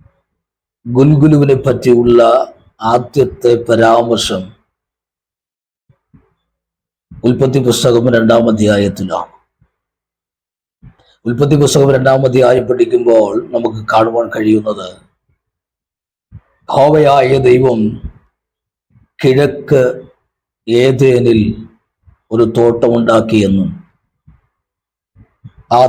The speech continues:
തോട്ടത്തെ നനയ്ക്കാൻ ഏദേനിൽ നിന്ന് ഒരു നദി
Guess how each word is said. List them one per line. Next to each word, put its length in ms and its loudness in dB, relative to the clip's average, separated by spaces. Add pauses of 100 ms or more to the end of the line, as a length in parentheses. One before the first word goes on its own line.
(120)
തോട്ടത്തെ 500 0
നനയ്ക്കാൻ 640 0 (1500)
ഏദേനിൽ 720 2
നിന്ന് 340 0 (560)
ഒരു 240 2 (300)
നദി 260 0